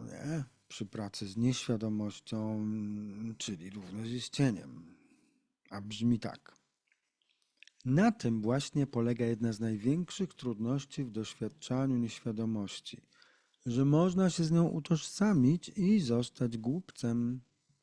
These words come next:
Nie wolno utożsamiać się z nieświadomością. Musisz trzymać się na zewnątrz, z dystansem i obiektywnie obserwować, co się dzieje.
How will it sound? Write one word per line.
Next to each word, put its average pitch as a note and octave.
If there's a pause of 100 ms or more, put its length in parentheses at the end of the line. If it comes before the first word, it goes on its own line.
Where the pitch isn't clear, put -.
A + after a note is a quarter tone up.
(220)
Nie F#3+
wolno D3
utożsamiać G2+
się G#2
z G2
nieświadomością. G2 (760)
Musisz D#3+
trzymać A#2
się -
na C3
zewnątrz, A2+
z G2+
dystansem B2
i C3
obiektywnie B2
obserwować, G#2 (120)
co A2
się -
dzieje. G2+